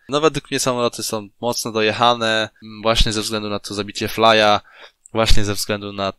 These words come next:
to konieczność wyjścia z rezerw i nie wiem jak w przypadku innych armii, ale na przykład w Eldarach są nadal absurdalnie drogie, w sensie jak na to, jak są ograniczone i na to, co one w ogóle robią, to, to ile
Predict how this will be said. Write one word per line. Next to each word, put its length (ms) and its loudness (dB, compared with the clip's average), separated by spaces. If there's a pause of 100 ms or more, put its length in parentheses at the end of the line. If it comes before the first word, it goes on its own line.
(120)
to 440 -2 (200)
konieczność 460 -4
wyjścia 400 0
z 80 -8
rezerw 580 2 (420)
i 300 4
nie 100 4
wiem 100 0
jak 120 2
w 40 8
przypadku 460 0
innych 260 0
armii, 320 2
ale 80 -2
na 60 -6
przykład 200 -6
w 60 0
Eldarach 360 2
są 200 -6 (180)
nadal 380 4
absurdalnie 540 -2
drogie, 320 -4
w 60 -10
sensie 380 -2 (640)
jak 360 0
na 100 4
to, 140 2
jak 180 2
są 140 -4
ograniczone 760 -2
i 100 -10
na 100 -4
to, 120 -2
co 140 -2
one 160 -4
w 40 -14
ogóle 240 -4
robią, 380 0 (460)
to, 680 -6 (160)
to 180 0
ile 220 -6